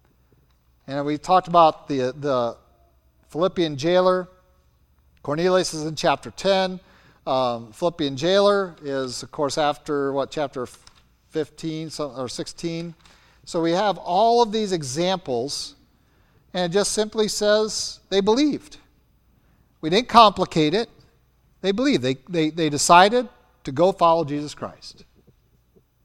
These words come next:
"I'm gonna come to God and follow Christ."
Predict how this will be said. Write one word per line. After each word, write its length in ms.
"I'm 120
gonna 120
come 240
to 40
God 300
and 180
follow 420
Christ." 680